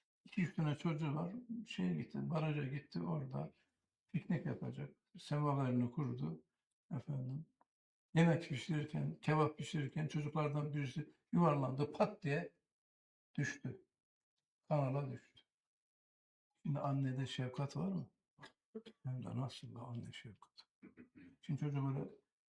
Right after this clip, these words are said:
iniyor, çıkıyor, boğulacak. Şimdi o anda anne o çocuğunu kurtarmak için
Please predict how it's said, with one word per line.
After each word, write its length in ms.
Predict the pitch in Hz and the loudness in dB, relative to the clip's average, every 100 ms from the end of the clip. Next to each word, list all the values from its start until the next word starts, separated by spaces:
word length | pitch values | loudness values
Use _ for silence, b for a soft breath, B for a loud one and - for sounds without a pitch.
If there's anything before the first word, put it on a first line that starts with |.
| _ _ _ _ _ _ | _ _ _ _ _ _
iniyor, 460 | 151 147 135 127 - | 4 6 4 2 -2
çıkıyor, 440 | - - 156 156 | -6 0 2 4
boğulacak. 460 | 143 147 147 139 - - _ - _ _ _ _ _ _ _ _ - | 4 2 0 -2 -10 -14 _ -18 _ _ _ _ _ _ _ _ 0
Şimdi 140 | 156 | 2
o 120 | 156 | 6
anda 460 | 165 147 135 127 147 | 8 8 6 2 2
anne 520 | 135 135 131 131 135 - | 2 4 4 2 0 0
o 180 | 156 143 | 0 2
çocuğunu 840 | - 131 135 135 135 139 143 - - _ | 0 0 2 2 2 2 0 -6 -16 _
kurtarmak 800 | - 139 123 - 139 131 135 131 | -4 -2 -2 -2 0 0 -2 -4
için 320 | - 131 123 | -4 -2 -2